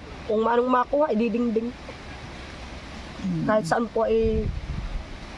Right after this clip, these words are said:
Speaker 1: ginagawa
Speaker 2: So,
Speaker 1: namin.
Speaker 2: ilan, Nay, ilan po yung, ah, kuha ninyo? Yung anak ninyo, ilan?
Speaker 1: Apat po yung anak ko. Yung
Speaker 2: Na-
Speaker 1: isa pong grade six ay nag-i-eskwela, mag-graduating po ngayon.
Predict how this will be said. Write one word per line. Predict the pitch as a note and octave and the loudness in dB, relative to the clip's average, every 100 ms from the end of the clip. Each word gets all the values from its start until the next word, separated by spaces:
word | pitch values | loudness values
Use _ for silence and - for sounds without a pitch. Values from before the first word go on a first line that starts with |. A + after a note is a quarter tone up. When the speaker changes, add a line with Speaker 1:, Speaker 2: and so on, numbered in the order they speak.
| - - - | -12 -8 0
Speaker 1:
ginagawa | G#3+ A3 G#3 | 4 4 8
Speaker 2:
So, | C4 A#3+ | 8 8
Speaker 1:
namin. | G3+ A#3+ | 4 6
Speaker 2:
ilan, | C#4+ D4 B3 | 8 8 6
Nay, | B3+ C#4 C#4 C#3+ - | 8 8 6 2 0
ilan | - C4+ C#4 | 4 6 6
po | C4 B3+ | 6 6
yung, | B3+ B3+ B3 A#3 | 6 6 6 6
ah, | G#3+ G3 | 6 4
kuha | - G#3 | 4 4
ninyo? | G3 F#3 F#3 F#3+ E3 F3+ - - - - | 6 6 6 4 2 -6 -8 -8 -4 6
Yung | A3+ A#3 | 6 8
anak | A3+ A3 - | 6 6 6
ninyo, | G#3+ G3 D#3 | 6 6 6
ilan? | F3 D#3+ D#3+ E3 | 6 6 4 4
Speaker 1:
Apat | B3 B3+ C#4 C4+ | 4 4 4 2
po | C#4 C4 | 4 4
yung | C4 C4 | 4 4
anak | B3+ A#3+ | 4 2
ko. | - B3+ B3 - - - - | 2 0 0 -6 -16 -6 0
Yung | A3+ | 2
Speaker 2:
Na- | - | 4
Speaker 1:
isa | C#4 | 4
pong | B3+ C4 | 4 4
grade | B3 B3 G#3 | 4 2 2
six | B3 - | -2 0
ay | A#3+ | 2
nag-i-eskwela, | A#3 G#3+ A3+ - A#3 A3+ | 2 2 -2 0 0 2
mag-graduating | G#3+ G3+ G3 G#3+ G3 G#3+ G#3 G#3+ | 2 0 2 2 2 0 0 -2
po | - | -4
ngayon. | - G3 F#3 F#3+ F#3+ | -4 -2 -2 -2 -6